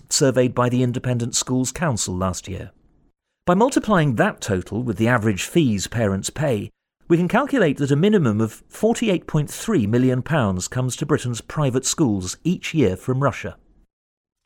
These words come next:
Guzelnikov said banks had become more stringent in their checks on the provenance of money in the last few years, so it was unlikely that significant flows of dirty money were entering the U K from Russia anymore. But he conceded things had been different in the past.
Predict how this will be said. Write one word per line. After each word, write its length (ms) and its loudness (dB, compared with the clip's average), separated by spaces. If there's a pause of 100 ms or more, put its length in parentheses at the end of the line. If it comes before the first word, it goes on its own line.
(340)
Guzelnikov 580 2
said 220 0
banks 260 0
had 100 0
become 240 0
more 200 0
stringent 760 0
in 80 -2
their 120 0
checks 400 -2
on 120 0
the 60 -2
provenance 540 0
of 80 -6
money 220 0
in 80 -2
the 80 -2
last 280 0
few 220 0
years, 460 2 (340)
so 180 2
it 80 2
was 100 2
unlikely 560 2
that 160 -2
significant 560 0
flows 480 2
of 180 -4
dirty 320 2
money 260 2
were 180 0
entering 340 0
the 100 0
U 140 -4
K 180 -4
from 180 -4
Russia 300 0
anymore. 600 0 (560)
But 140 -10
he 120 -2
conceded 720 -2
things 440 -4
had 120 -4
been 180 -2
different 380 0
in 60 -2
the 80 -2
past. 500 -8